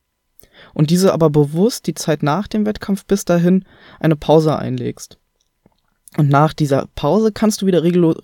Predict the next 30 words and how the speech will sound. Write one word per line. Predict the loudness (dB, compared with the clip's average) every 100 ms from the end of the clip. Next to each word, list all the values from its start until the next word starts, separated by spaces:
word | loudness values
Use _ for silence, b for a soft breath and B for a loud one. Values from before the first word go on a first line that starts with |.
| -4
regelmäßig | -2 -2 -4 _ -4 -2 -2 -4
mit | -2 -2
dem | -4
Training | -4 -4
anfangen | -2 -4 -4 -4 -6 -8 _ _ _ b b b b b b
und | 2 4 2 -2
bist, | -4 -4 -2
hast | -4 2
wieder | 4
neue | 4 4
Motivation | 4 0 -4 -4 -4 -2 0 2
und | 0 -2 -6 -12
bist | -6 -4 -2
auch | 0
wieder | 2
ein | 2
bisschen | 0 0 0
erfrischter | -2 -4 -4 -4 -4 -4
und | -2
im | -2
Training. | -2 -2 -2 -4 -8 _ _ _ _ _ _ _ _ _
Als | -8 -4
zweite | -2 0 -2
Möglichkeit | -2 -6 -10 -6 -6 -6 -8 _ _ _ _ _ _
kannst | -4 -4 -4
du |
ganz | -2 -2 0
andere | 4 4 2
Dinge | -2 -6
machen. | -8 -10 -10 -14